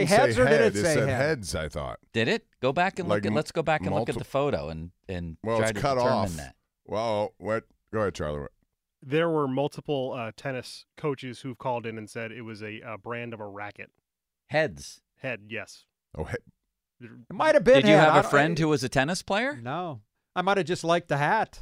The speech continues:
Speaker 2: I,
Speaker 3: Love
Speaker 2: I
Speaker 3: means nothing to a tennis player, Ron.
Speaker 2: <laughs> I, I, I, to this day, I have no, I'll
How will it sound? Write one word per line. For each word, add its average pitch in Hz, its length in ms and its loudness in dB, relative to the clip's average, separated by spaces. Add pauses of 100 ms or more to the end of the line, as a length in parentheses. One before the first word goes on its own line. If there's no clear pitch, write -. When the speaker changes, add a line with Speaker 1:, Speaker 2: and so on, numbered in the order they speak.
(140)
Speaker 2:
I, 110 60 -2
Speaker 3:
Love 135 240 6
Speaker 2:
I - 20 2
Speaker 3:
means 143 260 0
nothing 175 320 0
to 117 160 0
a 101 60 2
tennis 98 340 0
player, 92 340 -2
Ron. 82 300 -2
Speaker 2:
<laughs> - 1200 -16
I, 190 200 2
I, 170 400 0
I, 165 60 -2 (100)
to 151 120 -6
this 156 220 -4
day, 165 220 2
I 131 100 2
have 123 100 -4
no, 127 200 -4
I'll 143 480 -6